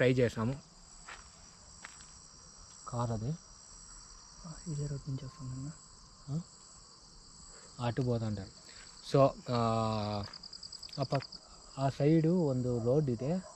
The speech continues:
Speaker 1: ಆ ರೋಡಲ್ಲಿ ಒಂದ್-, ಒಬ್ರು ಹೋಗ್ತಿದ್ದಾರೆ. So ನಮ್ಗೇನು ಬೇಕಾಗಿಲ್ಲ. So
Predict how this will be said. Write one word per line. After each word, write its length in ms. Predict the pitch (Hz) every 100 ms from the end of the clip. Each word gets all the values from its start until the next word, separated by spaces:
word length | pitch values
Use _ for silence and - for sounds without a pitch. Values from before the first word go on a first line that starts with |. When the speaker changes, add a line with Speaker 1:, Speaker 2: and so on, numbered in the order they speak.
| -
Speaker 1:
ಆ 120 | 131 123
ರೋಡಲ್ಲಿ 500 | 120 127 135 143 160
ಒಂದ್-, 320 | 127 120 123
ಒಬ್ರು 280 | 123 120 117
ಹೋಗ್ತಿದ್ದಾರೆ. 640 | 120 131 - 123 117 135 175 - - - - - - -
So 220 | - 113
ನಮ್ಗೇನು 500 | 113 110 110 117 113 107
ಬೇಕಾಗಿಲ್ಲ. 480 | 104 101 104 104 127 - - -
So 140 | -